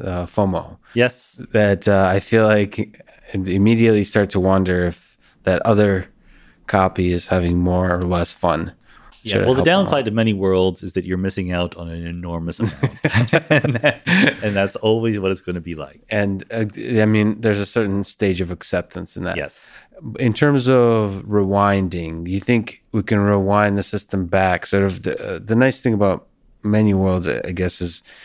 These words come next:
Speaker 1: it really emphasizes the, maybe you can correct me, but the determini-, the deterministic nature of a branch.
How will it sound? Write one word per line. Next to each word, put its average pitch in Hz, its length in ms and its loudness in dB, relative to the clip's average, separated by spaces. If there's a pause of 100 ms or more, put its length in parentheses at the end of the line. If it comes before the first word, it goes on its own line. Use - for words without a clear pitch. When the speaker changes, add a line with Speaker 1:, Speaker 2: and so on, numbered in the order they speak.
(440)
Speaker 1:
it 127 100 2
really 123 260 6
emphasizes 101 760 0
the, 87 580 -2 (760)
maybe 104 400 0
you 98 100 2
can 95 140 0
correct 98 340 2
me, 87 100 -2
but 82 300 -6
the 98 100 -2
determini-, 104 800 0
the 95 140 -2
deterministic 101 920 0 (260)
nature 92 500 0
of 85 280 -6 (300)
a 95 60 -4
branch. 85 600 -4